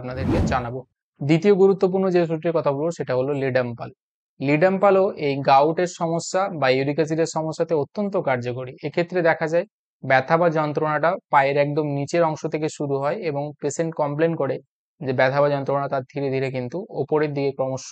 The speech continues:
হচ্ছে, অর্থাৎ নিচের দিকে শুরু হয়েছে এবং ধীরে ধীরে আপনার পায়ের উপরের অংশকেও এফেক্ট করছে সে। ছোট ছোট হাড় বা জয়েন্টগুলো সব থেকে বেশি এফেক্টেড হয়, ফুলে যায়, লাল হয়ে যায়। এছাড়াও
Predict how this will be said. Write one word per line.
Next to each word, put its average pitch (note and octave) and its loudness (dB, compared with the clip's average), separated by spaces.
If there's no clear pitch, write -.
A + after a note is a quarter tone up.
হচ্ছে, C3+ -8
অর্থাৎ D#3+ 0
নিচের E3 2
দিকে F3+ 0
শুরু E3+ 4
হয়েছে E3 2
এবং F3 -4
ধীরে C#3+ 0
ধীরে D#3+ 0
আপনার D3 -2
পায়ের C#3+ 4
উপরের D#3+ 2
অংশকেও D3 -4
এফেক্ট - -4
করছে B2+ -4
সে। C#3 -12
ছোট E3+ 4
ছোট F#3 0
হাড় C#3 6
বা D#3+ 6
জয়েন্টগুলো C#3+ 0
সব E3+ 0
থেকে D#3+ 0
বেশি D#3+ -2
এফেক্টেড D#3 0
হয়, E3 0
ফুলে D3+ 4
যায়, D3+ 2
লাল C3 4
হয়ে C#3+ 0
যায়। C#3+ -2
এছাড়াও F#3 4